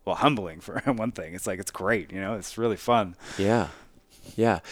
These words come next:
Speaker 2: So a-, as we're talking about that and the, going down the rabbit hole, something that I've loved in our conversations in the past has been about this discovery from a book you mentioned early on in our friendship of,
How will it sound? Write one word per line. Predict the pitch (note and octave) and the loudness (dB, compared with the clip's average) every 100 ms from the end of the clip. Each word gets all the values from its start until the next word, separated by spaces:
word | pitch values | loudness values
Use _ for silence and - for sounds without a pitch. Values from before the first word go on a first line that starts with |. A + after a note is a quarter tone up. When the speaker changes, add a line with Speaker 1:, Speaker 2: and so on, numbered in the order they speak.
| - - | -12 -2
Speaker 2:
So | - C3 A#2+ - - | 8 8 8 0 -10
a-, | - B2 | 0 0
as | A2 | 2
we're | A#2 | 4
talking | B2 B2 - A#2 | 6 6 6 2
about | G2+ G2+ - _ | 4 4 2 _
that | F#2+ E2+ E2+ - | -2 0 -2 -2
and | F#2+ G2 F#2 | -4 -2 -2
the, | G#2 | 0
going | A2+ G#2+ | 2 4
down | G2+ F#2+ | 4 2
the | |
rabbit | F#2+ G2+ A2 | 2 4 4
hole, | F#2+ F2+ - - - - | 4 0 -2 -18 -20 -4
something | - B2+ B2 C#3+ C#3 | 4 4 6 2 4
that | A2+ G#2 - _ | 4 4 0 _
I've | F2 F#2+ F2+ F2+ - | 2 2 0 -10 -10
loved | G2 F#2+ A2 G#2 F2+ | -2 6 6 6 -2
in | G2 F#2+ | -2 0
our | F#2 | 0
conversations | G2+ F#2 F#2 - F#2+ - F2+ F2+ | 0 -2 -2 0 0 0 -2 -4
in | |
the | E2 | -6
past | - G2 F#2 - - | 0 2 4 2 -2
has | - G2 F2 | -4 -4 -2
been | F2+ G#2 | 0 2
about | G#2 G2 F2+ - | 6 6 6 0
this | F#2+ | -4
discovery | - - - A2+ F#2+ G2+ G2 F#2+ _ _ _ | 0 0 4 4 6 4 4 0 _ _ _
from | - G#2+ | 0 0
a | |
book | F#2 C3 D#3+ - | 6 6 6 0
you | F#2+ F#2+ _ _ _ _ - - | -2 -4 _ _ _ _ -14 -2
mentioned | G#2+ G#2+ - G#2 F#2 | 2 2 2 0 2
early | G2 G2+ G2 | 2 2 2
on | G2+ G2 | 2 0
in | F#2 | 0
our | F#2+ F#2+ - - _ _ | 2 2 0 -10 _ _
friendship | - G2 F#2 G2+ G2 - | 0 0 2 0 0 0
of, | G2+ F#2+ - | -2 -2 -10